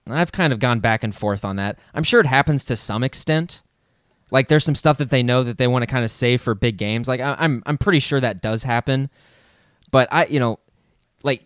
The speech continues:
is O U going into this game knowing, "Oh, we're just, we're totally not gonna show a lot and we're gonna risk losing because of," I,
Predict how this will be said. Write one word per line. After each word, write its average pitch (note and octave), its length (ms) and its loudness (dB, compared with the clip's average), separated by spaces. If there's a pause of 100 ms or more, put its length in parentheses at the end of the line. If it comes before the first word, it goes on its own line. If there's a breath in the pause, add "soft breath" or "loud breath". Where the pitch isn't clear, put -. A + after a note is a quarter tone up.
is D3+ 120 2
O E3+ 120 8
U E3+ 220 6
going C#3 320 4
into D3 180 0
this C#3 180 0
game C#3 380 2
knowing, C3 320 6
"Oh, B2+ 140 6
we're C#3+ 120 6
just, C3 240 0
we're C3+ 260 0
totally C#3+ 480 2
not B2+ 220 0
gonna A#2+ 180 -2
show B2+ 300 4
a A2+ 40 2
lot G#2+ 280 0
and A#2 80 -2
we're B2 80 0
gonna A#2+ 180 0
risk A#2+ 240 -2
losing B2+ 480 0
because B2 320 -2
of," D3 160 0
I, D3 220 0